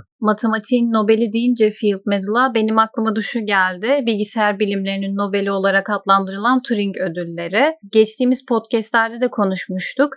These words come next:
İki bin yirmi bir Turing ödülü Jack Dongare'ye gitmişti ve kendisi matematik alanında, matematik ve bilgisayar bilimleri alanında çalışıp lineer cebir için geliştirdiği yazılım paketleriyle bu ödülü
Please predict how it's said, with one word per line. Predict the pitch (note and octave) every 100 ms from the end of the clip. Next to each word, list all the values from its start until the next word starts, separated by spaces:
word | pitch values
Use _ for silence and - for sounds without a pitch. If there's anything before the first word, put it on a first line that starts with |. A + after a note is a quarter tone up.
| -
İki | G3+ - A3
bin |
yirmi | A#3+ A#3 A#3 A3
bir | A#3+ -
Turing | A#3+ A#3 A3
ödülü | G#3 G3 G#3 C#4 E4 - -
Jack | A3+ A#3 -
Dongare'ye | A3 G#3+ A3+ A3+ A3
gitmişti | F#3+ - F#3 - C#4+
ve | C#4
kendisi | C4+ B3 A3+ G#3+ - C#4
matematik | B3 A3 A#3 A3 G#3+ -
alanında, | A3 G#3 G3 G3 G3 A3 C4
matematik | A3 G#3+ A3 A3+ - G#3
ve | G3
bilgisayar | G3+ G3 - G#3 G3+
bilimleri | G3 G3 G3 G3
alanında | F#3+ F#3+ F#3 F#3+
çalışıp | - G#3 F#3+ - D#4+ _ _
lineer | A3 A3 A#3 A#3
cebir | G#3+ G#3 G#3
için | G#3 - G#3+
geliştirdiği | G3+ G3 F#3 - G3+ G3 C4+ D4 -
yazılım | G#3+ G#3+ G3+ A3 A3
paketleriyle | A3 A3 G#3+ - G#3 A3 G3
bu | F#3 F3+
ödülü | F3 E3+